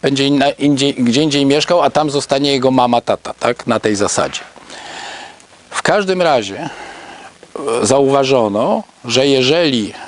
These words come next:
że po pierwsze starsza osoba nie rozróżnia windykatora od komornika, więc się boi, więc strach powoduje, że ta osoba naprawdę jest przerażona tym, że nagle zac-, zaczynają przychodzić te listy, nawet jeżeli ta osoba już tam nie mieszka. Ta, do której jest kierowana.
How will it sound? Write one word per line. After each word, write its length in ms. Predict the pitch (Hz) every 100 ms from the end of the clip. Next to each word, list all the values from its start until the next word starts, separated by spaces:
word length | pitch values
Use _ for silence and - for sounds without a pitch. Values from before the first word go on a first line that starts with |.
| -
że 140 | 127 131
po 120 | 147
pierwsze 340 | 151 151 143
starsza 340 | - 170 151 156
osoba 300 | 139 151 147
nie 120 | 151
rozróżnia 580 | 147 151 156 123 113 101
windykatora 640 | 120 127 127 131 - 139
od 120 | 127
komornika, 460 | - 127 123 131 131
więc 180 | 127 120
się 120 | 135
boi, 360 | 120 104 78 - _ _ _ _ _ _ _ _ _ _ - -
więc 220 | 131 127
strach 720 | - - - 143 135 - - _ _ -
powoduje, 680 | 135 139 135 143 120 117 117
że 160 | 120 113
ta 200 | 143 139
osoba 440 | 123 135 127 131
naprawdę 420 | 127 151 156 151
jest 140 | 139 -
przerażona 540 | - 135 131 147 143
tym, 320 | - 127 147 - - -
że 120 | 127
nagle 300 | 135 147 147
zac-, 280 | 135 131 -
zaczynają 340 | 135 131 151
przychodzić 380 | 135 - 151 139
te 100 | -
listy, 280 | 139 123 160
nawet 240 | 165 196
jeżeli 240 | 185 175 180
ta 100 | 175
osoba 320 | 160 190 180
już 120 | 170
tam 160 | - 180
nie 100 | 175
mieszka. 340 | 139 - - - _ - - -
Ta, 120 | 151
do 100 | 156
której 180 | 147 160
jest 120 | 151
kierowana. 280 | - 143 131